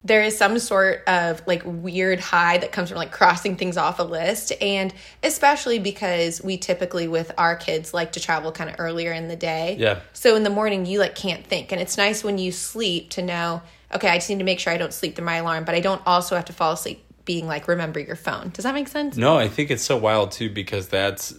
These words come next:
Speaker 2: certainly become a tradition and something that I care about now
Speaker 1: Mm-hmm.
Speaker 2: that I did not think I would at the beginning. So it's truly
Speaker 1: Yeah.
Speaker 2: embedded itself as a tradition for
Speaker 1: Yeah.
Speaker 2: me, too.
Speaker 1: Yeah, yeah. But I, to bring it to, like, a little fluffier side, <laughs> pun intended, our family,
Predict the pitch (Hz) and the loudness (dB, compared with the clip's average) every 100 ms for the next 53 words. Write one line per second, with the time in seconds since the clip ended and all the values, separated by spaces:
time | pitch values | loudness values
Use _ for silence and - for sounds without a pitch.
0 | - - 117 101 104 95 95 90 104 95 | -10 -2 -2 -2 -4 -6 -8 -6 -4 -4
1 | 95 85 95 - 104 101 107 98 98 101 | -6 -6 -6 -4 -4 -4 -4 -4 -4 -4
2 | 107 101 95 92 - 107 113 - 120 131 | -4 -2 -2 -2 -4 -4 -4 2 2 4
3 | 139 135 143 143 139 208 185 175 120 107 | 2 0 0 -2 -2 -4 -4 -2 2 4
4 | 110 113 104 95 104 98 98 98 98 - | 4 2 -2 -2 -2 0 0 0 -2 -6
5 | 98 98 90 - 110 101 - 123 117 110 | -4 -4 -4 -4 -4 -2 0 2 4 4
6 | 104 101 98 110 101 98 92 101 92 104 | 4 0 4 6 6 2 2 2 2 -2
7 | 95 95 98 92 98 98 101 - - 107 | -8 -8 -6 -6 -6 -8 -10 -14 -4 -2
8 | 98 95 95 101 98 - 117 - _ 226 | 0 0 -2 -6 -8 -8 -8 -10 _ -2
9 | 240 220 - 220 190 - - - - 240 | -2 -6 -4 -2 -2 -6 -20 -20 -2 4
10 | 240 226 226 - - - - 262 233 254 | 6 6 2 -6 -16 -10 0 2 4 4
11 | 262 240 202 190 185 180 196 185 196 175 | 2 0 0 0 -2 0 -2 0 0 -2
12 | 175 170 160 156 170 175 - - - 196 | -2 -2 0 0 0 -2 -6 -12 -2 -2
13 | 170 165 180 185 170 160 180 - - - | 0 -2 -2 -2 0 -2 -4 -10 -16 -16
14 | - - 214 302 - 196 180 175 175 175 | 0 8 8 8 4 2 2 0 -4 -2
15 | 185 233 | -2 -2